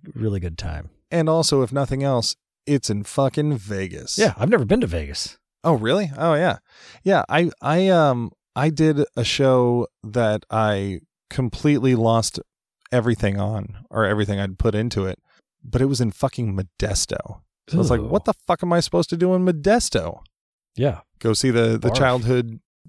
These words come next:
Speaker 2: home of George Lucas. I mean, I'm sure there is somebody there who knows where it is and, and tries to, <laughs> I don't know, run tours. <laughs> I have no idea.
Speaker 1: <laughs>
Speaker 2: This is, this is where George Lucas went to elementary school.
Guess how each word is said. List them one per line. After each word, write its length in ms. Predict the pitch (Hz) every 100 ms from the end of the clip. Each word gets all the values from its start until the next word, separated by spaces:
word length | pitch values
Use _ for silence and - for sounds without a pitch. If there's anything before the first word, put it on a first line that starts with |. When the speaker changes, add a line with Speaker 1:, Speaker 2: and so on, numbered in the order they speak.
| _ 113
Speaker 2:
home 280 | 127 127
of 140 | 117 95
George 320 | 117 117 98
Lucas. 540 | 117 117 135 - - - _ _ _ -
I 40 |
mean, 120 | 143 143
I'm 80 | 131
sure 220 | - 165
there 160 | 151
is 140 | 156 170
somebody 280 | 151 151 147
there 220 | 170 147
who 80 | 110
knows 400 | 110 113 117 110
where 200 | 123 117
it 60 |
is 300 | 139 120 98
and, 260 | 104 107 101
and 580 | 107 104 101 101 - 185 _ _ _ _
tries 300 | - 107 101
to, 240 | - 101 - - _ _ -
<laughs> 60 | - - - - - - - - - _ _ -
I 60 | -
don't 160 | - -
know, 140 | 113 - - -
run 220 | 131 127 117
tours. 440 | 135 135 165 -
<laughs> 60 | -
I 60 |
have 460 | - - 135 147 107
no 80 | 143
idea. 280 | 131 254 -
Speaker 1:
<laughs> 200 | 269 -
Speaker 2:
This 200 | 233 185
is, 80 | 180 180 -
this 200 | 220 190
is 140 | 185
where 200 | 160 127
George 440 | 120 160 170 156 127
Lucas 360 | 143 139 117
went 220 | 110 123 117
to 60 |
elementary 720 | 82 117 123 113 107 - 90
school. 520 | - - 90 60 113